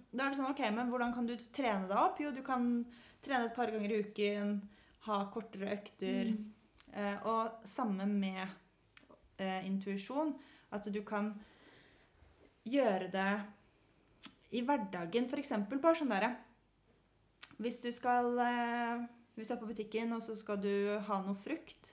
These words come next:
Speaker 1: og så i stedet for at du bare henter frukt på autopilot, så prøver du å koble på bevisstheten din, og
Speaker 2: Ja.
Speaker 1: være sånn, «OK, men hva er det, hva er det jeg trenger nå?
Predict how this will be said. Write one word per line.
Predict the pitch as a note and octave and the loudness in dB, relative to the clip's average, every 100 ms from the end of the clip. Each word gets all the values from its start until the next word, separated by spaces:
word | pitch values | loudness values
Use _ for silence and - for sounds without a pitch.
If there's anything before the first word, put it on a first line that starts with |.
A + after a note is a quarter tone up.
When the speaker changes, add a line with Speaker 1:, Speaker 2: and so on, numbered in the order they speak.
| - _ - - _ _ - | -20 _ -20 -20 _ _ -6
Speaker 1:
og | A3+ | -4
så | - | -2
i | B3 | -2
stedet | A#3+ G#3+ F#3+ | 0 0 0
for | G3 | -2
at | G3+ G3+ | -2 -2
du | G#3 | 2
bare | G#3+ G3+ G3+ - - _ - | 2 2 -2 -8 -20 _ -4
henter | A#3+ G#3 G3+ | 0 0 -2
frukt | G3 F#3+ G3 | -4 -6 -6
på | - | -4
autopilot, | F#3 F3+ F3+ G3 D4 - - - - - | -4 -4 -4 0 0 0 -14 -20 -20 -10
så | - B3 | -8 0
prøver | C4+ G#3+ | 4 4
du | G3+ G#3+ - | 4 4 2
å | G#3+ G#3+ G#3 - _ _ _ _ _ _ - | 2 2 2 -6 _ _ _ _ _ _ -4
koble | - G#3 G3 | 2 2 2
på | - F#3+ | -2 -4
bevisstheten | G3 G3 - F3+ - | -2 -4 -4 -8 -4
din, | G3 C#4+ F4 - | 0 0 -2 -6
og | |
Speaker 2:
Ja. | A#3 G#3+ | -2 2
Speaker 1:
være | A#3+ | 2
sånn, | A#3+ G#3+ G#3 G#3 - - - _ _ _ _ _ - | 0 -2 -4 -6 -16 -20 -20 _ _ _ _ _ -14
«OK, | G3+ | -4
men | A#3+ A#3+ | -2 2
hva | C4 | 2
er | A#3 | 2
det, | A#3 A3+ A3+ A3+ A3+ - - _ _ - | 2 -2 -2 -4 -8 -16 -20 _ _ 4
hva | B3 | 4
er | |
det | C#4 | 4
jeg | C#4+ G#3 F3+ | 0 -2 -4
trenger | F3+ | -6
nå? | F3+ | -8